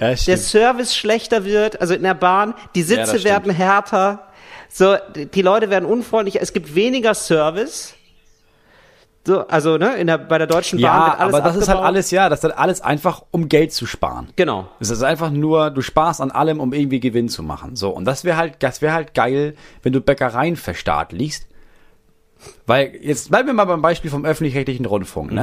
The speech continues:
Speaker 1: Mhm.
Speaker 2: Wir sind da ganz, ja, ganz große Fans, Brötchengeber, Brötchengeber.
Speaker 1: Ja.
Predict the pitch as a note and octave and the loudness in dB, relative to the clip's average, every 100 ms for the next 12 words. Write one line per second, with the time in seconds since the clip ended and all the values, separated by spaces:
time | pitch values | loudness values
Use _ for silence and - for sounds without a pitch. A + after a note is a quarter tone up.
0 | D#3+ - - - - - C3+ E3+ F#3 D#3 | -2 -6 -20 -20 -16 -2 -2 2 2 2
1 | D#3 - A#2+ G#2 A#2 C#3 C3 A#2+ - G#2+ | 0 -2 0 0 -2 -2 -2 -2 -4 -4
2 | G2+ - B2 A2+ G#2+ G2 C3+ - F2+ E2+ | -2 -2 -2 0 0 0 0 -2 -4 -2
3 | E2+ G2+ D3+ A#2+ | -2 -2 -4 -6